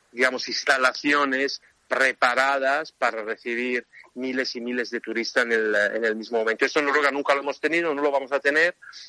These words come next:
y ahora ya ni lo vamos a, mm, desarrollar, ¿no? Todo el turismo se irá hacia un turismo más sostenible, un turismo de más de calidad,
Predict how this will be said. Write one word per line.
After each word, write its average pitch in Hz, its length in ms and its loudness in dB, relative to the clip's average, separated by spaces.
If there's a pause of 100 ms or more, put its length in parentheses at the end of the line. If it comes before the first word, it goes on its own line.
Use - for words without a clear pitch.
(200)
y 131 600 -2
ahora 113 420 2
ya 107 160 -4
ni 127 160 -2
lo 120 120 0
vamos 110 300 -4
a, 117 80 -8 (200)
mm, 113 200 -10
desarrollar, 104 680 0
¿no? 107 180 -12 (720)
Todo 131 200 0
el 123 100 -2
turismo 135 360 0
se 123 160 0
irá 123 280 2 (380)
hacia 120 240 -4
un 110 100 -6
turismo 123 600 -2
más 127 320 -2
sostenible, 156 920 -2
un 120 160 -12
turismo 120 560 -2
de 113 180 2
más 127 280 -2
de 135 120 0
calidad, 139 560 2